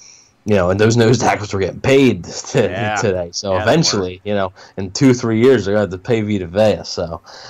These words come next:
Speaker 1: um, but yeah, I mean, he, you know, that twenty sixteen draft is just gonna hang over him. You know, it sucks, but it is. And, you know, hopefully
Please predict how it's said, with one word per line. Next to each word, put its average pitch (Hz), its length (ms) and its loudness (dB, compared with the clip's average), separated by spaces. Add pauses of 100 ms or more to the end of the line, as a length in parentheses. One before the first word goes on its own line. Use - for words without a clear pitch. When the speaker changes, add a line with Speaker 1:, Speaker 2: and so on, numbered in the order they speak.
(160)
Speaker 1:
um, 95 600 0 (280)
but 123 260 2
yeah, 110 260 4
I 98 60 2
mean, 101 200 -4
he, 123 560 0 (140)
you 110 100 -4
know, 101 180 2
that 110 220 -2
twenty 113 220 0
sixteen 98 500 -4
draft 90 380 2
is 87 120 -4
just 85 160 -6
gonna 87 160 -2
hang 90 260 -2
over 95 260 2
him. 95 320 -2 (720)
You 101 140 0
know, 92 160 2
it 87 140 -4
sucks, - 540 0
but 90 180 -2
it 87 140 -2
is. 92 380 0 (400)
And, 95 260 0
you 92 80 2
know, 82 80 2
hopefully 98 760 0